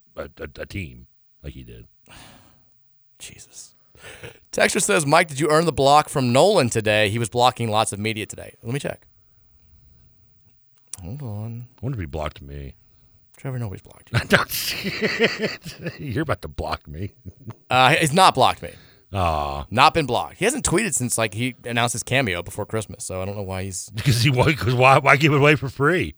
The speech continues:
Speaker 2: I don't know why he's
Speaker 1: You wanna
Speaker 2: getting
Speaker 1: hear,
Speaker 2: upset.
Speaker 1: you wanna hear his opinion? You gotta pay Cameo now for it.
Speaker 2: Yeah. He's not been very active on Twitter recently, but I guess he's blocked. I didn't,
Speaker 1: Aw,
Speaker 2: I did not
Speaker 1: boo.
Speaker 2: know he was blocking people. Uh, Texter says,
Speaker 1: I wonder if I am blocked.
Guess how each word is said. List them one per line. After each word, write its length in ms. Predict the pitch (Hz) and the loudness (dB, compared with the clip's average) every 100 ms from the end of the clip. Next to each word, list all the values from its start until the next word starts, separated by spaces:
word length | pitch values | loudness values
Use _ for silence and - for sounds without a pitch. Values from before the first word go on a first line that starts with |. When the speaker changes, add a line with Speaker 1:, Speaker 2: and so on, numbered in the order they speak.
| - | -14
Speaker 2:
I 60 | |
don't 100 | 147 | -10
know 80 | 139 | -6
why 240 | 107 110 104 | -2 -2 0
he's 140 | 104 | 2
Speaker 1:
You 100 | 180 | 6
wanna 120 | 180 | 8
Speaker 2:
getting 80 | 180 | 8
Speaker 1:
hear, 80 | 180 | 8
Speaker 2:
upset. 140 | 170 156 | 6 6
Speaker 1:
you 60 | |
wanna 120 | 175 180 | 4 4
hear 60 | |
his 80 | 156 | 2
opinion? 420 | 139 139 185 120 | 0 2 4 2
You 80 | 135 | 4
gotta 160 | 190 117 | 4 4
pay 220 | 107 127 | 0 0
Cameo 460 | - 135 175 101 | 2 2 2 0
now 220 | 87 80 80 | -2 -4 -6
for 300 | 82 78 76 | -6 -6 -6
it. 160 | - _ _ _ _ | -10 _ _ _ _
Speaker 2:
Yeah. 340 | 90 101 104 104 _ _ _ _ _ _ _ _ _ _ _ _ _ | -10 -8 -8 -10 _ _ _ _ _ _ _ _ _ _ _ _ _
He's 120 | 107 | 2
not 160 | 160 156 | 4 4
been 100 | 139 | 4
very 180 | 139 | 6
active 260 | 120 113 107 | 6 4 0
on 100 | 98 | -4
Twitter 220 | 85 85 | -6 -10
recently, 420 | 98 101 - 101 98 | -12 -16 -18 -16 -8
but 220 | 101 98 | -6 -6
I 60 | 98 | -8
guess 140 | 92 | -10
he's 100 | 104 | -10
blocked. 260 | 101 101 - | -10 -8 -6
I 60 | 120 | -6
didn't, 160 | 113 | -6
Speaker 1:
Aw, 140 | 76 73 | -8 -8
Speaker 2:
I 180 | 67 | -8
did 120 | - 98 | -6 -4
not 120 | 104 | -2
Speaker 1:
boo. 60 | |
Speaker 2:
know 80 | 107 | -2
he 60 | 107 | -4
was 100 | 107 | -4
blocking 280 | 107 127 87 | -4 -4 -8
people. 380 | 90 - - _ _ _ _ _ _ _ _ _ - | -12 -14 -18 _ _ _ _ _ _ _ _ _ -4
Uh, 380 | 131 147 147 143 - | 2 4 4 2 0
Texter 340 | 196 208 170 | 0 2 0
says, 480 | - 170 170 165 156 | 4 6 6 4 2
Speaker 1:
I 20 | |
wonder 140 | 254 | -2
if 80 | 233 | -2
I 100 | 76 | -4
am 120 | 71 | -6
blocked. 480 | 65 57 57 58 - | -12 -14 -14 -16 -16